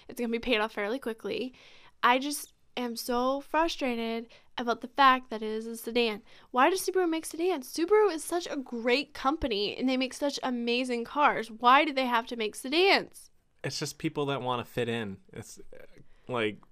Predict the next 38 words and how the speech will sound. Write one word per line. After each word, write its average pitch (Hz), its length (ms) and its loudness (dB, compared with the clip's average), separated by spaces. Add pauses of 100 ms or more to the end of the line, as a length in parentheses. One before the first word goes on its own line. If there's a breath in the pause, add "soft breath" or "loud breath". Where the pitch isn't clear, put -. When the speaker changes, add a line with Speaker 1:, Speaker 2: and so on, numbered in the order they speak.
(720)
Speaker 2:
I 131 60 -6
don't 127 100 -6
know. 98 80 -6
It's 110 120 -8
better 139 220 -4
on 135 240 -6 (140)
gas. 147 440 -8
No, 175 400 -8
it's - 160 -14
not. 92 260 -8 (100)
Speaker 1:
It, 381 100 4
Speaker 2:
It's 339 100 2
not 392 100 6
Speaker 1:
yeah, 554 60 6 (100)
Speaker 2:
better - 40 0
Speaker 1:
like, 370 140 0
Speaker 2:
on - 60 -8
Speaker 1:
what's 427 140 2
Speaker 2:
gas. - 100 -2
Speaker 1:
the - 60 4 (100)
difference 427 260 -2
between 370 240 -4
gas 294 360 0
mileage 220 360 -6
between 254 260 -8
a 269 60 -8
sedan 285 300 -6
Speaker 2:
It's 294 60 -6
Speaker 1:
and 311 40 -6
Speaker 2:
not 277 180 -2
Speaker 1:
a - 20 -6
Speaker 2:
better. 427 240 -4
Speaker 1:
hatchback? - 180 -8
Speaker 2:
It 131 60 -2
just, 156 320 -2 (220)
it 147 120 0
looks 151 520 -2 (180)
cleaner, 113 560 -8